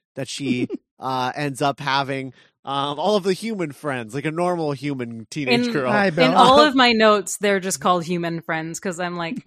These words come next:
Speaker 2: <laughs>
Speaker 3: the names escape me
Speaker 2: They
Speaker 3: after a while. I'm like, "There's Anna Kendrick,
Speaker 1: Yeah.
Speaker 3: there's Steve," but actually that's Mike. I just always think his name is Steve.
Speaker 1: He
Speaker 2: Mm-hmm.
Speaker 1: looks like a Steve.
Speaker 2: Especially in this movie, they almost feel like it's a parody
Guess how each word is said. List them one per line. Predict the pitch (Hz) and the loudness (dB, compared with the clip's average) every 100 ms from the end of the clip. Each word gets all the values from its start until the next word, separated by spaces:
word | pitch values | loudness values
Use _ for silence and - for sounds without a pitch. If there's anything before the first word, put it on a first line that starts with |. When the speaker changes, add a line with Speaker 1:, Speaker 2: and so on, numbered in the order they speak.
| 196 | -10
Speaker 2:
<laughs> | - | -6
Speaker 3:
the | 208 | -4
names | 208 214 214 214 214 208 196 427 - | -2 0 2 0 -2 -2 -4 -6 -6
escape | - 214 - 214 202 - | -4 -4 -2 0 -2 0
me | 196 | 4
Speaker 2:
They | 214 262 | 6 6
Speaker 3:
after | 233 | 4
a | 196 | 0
while. | 180 190 196 202 | 4 6 6 4
I'm | 202 | 2
like, | 208 190 | 2 0
"There's | 226 220 | 0 0
Anna | 226 208 208 | 0 0 0
Kendrick, | 160 202 185 | 0 2 4
Speaker 1:
Yeah. | 175 208 170 175 | 6 6 4 0
Speaker 3:
there's | 196 190 - | 0 0 0
Steve," | - - - 233 240 233 233 233 202 _ | -4 -6 -6 -2 0 2 0 -2 -6 _
but | 202 | 0
actually | 185 185 - | 2 0 0
that's | 180 175 185 | -2 -2 0
Mike. | 180 180 - | 0 0 0
I | 185 | 0
just | 180 | 0
always | 190 185 - | 0 -2 -2
think | 175 | -8
his | 175 | -8
name | 160 165 | -10 -10
is | 160 | -8
Steve. | - 202 185 185 175 - _ _ _ _ _ _ - | -8 -6 -4 -4 -6 -10 _ _ _ _ _ _ -14
Speaker 1:
He | |
Speaker 2:
Mm-hmm. | 123 165 | -6 0
Speaker 1:
looks | 180 - | 0 0
like | 135 | -6
a | 127 | -8
Steve. | - 123 104 - _ _ - | -8 -8 -8 -14 _ _ -10
Speaker 2:
Especially | 170 254 254 330 | -4 -2 -2 -2
in | 208 | 2
this | 180 139 | 0 0
movie, | 151 143 143 | -2 0 0
they | 156 | 0
almost | 196 277 - | 0 0 -2
feel | 196 196 | -2 2
like | 175 165 - | 2 0 -6
it's | 170 165 | -8 -6
a | |
parody | 131 - 165 165 175 156 | -10 -2 2 4 4 2